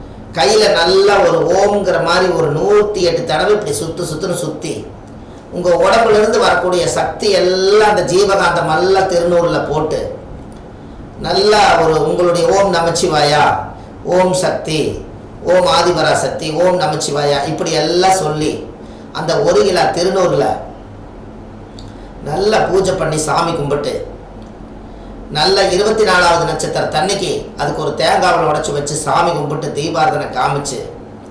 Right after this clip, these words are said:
அந்த திருநூறை எடுத்து நீங்க ஒரு மரப்பெட்டியில போட்டு வச்சுட்டு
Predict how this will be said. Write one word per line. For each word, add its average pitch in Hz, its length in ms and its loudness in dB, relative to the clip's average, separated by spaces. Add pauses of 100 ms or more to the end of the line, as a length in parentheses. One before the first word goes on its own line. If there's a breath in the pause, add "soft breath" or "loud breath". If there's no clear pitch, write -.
(720)
அந்த 156 380 -2
திருநூறை 214 500 4
எடுத்து - 580 0 (580)
நீங்க 180 320 0
ஒரு 190 260 4
மரப்பெட்டியில - 880 0
போட்டு 170 200 2
வச்சுட்டு 117 520 -6